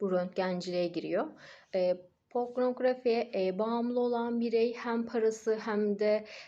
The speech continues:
e, zamanını pornografik dergiler, filmler veya internet sitelerinde harcayabiliyor. E, üçüncüsü sanal seks.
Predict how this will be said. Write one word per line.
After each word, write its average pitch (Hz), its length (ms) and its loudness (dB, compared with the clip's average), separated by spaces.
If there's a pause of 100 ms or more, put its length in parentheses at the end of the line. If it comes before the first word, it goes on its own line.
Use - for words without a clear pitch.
e, 185 760 4
zamanını 202 800 4
pornografik 202 880 0
dergiler, 185 720 0
filmler 185 580 -2
veya 180 260 2
internet 196 460 -4
sitelerinde 185 580 0
harcayabiliyor. 170 960 -2 (520)
E, 175 140 2
üçüncüsü 226 600 -2
sanal 208 420 -2
seks. 170 380 -4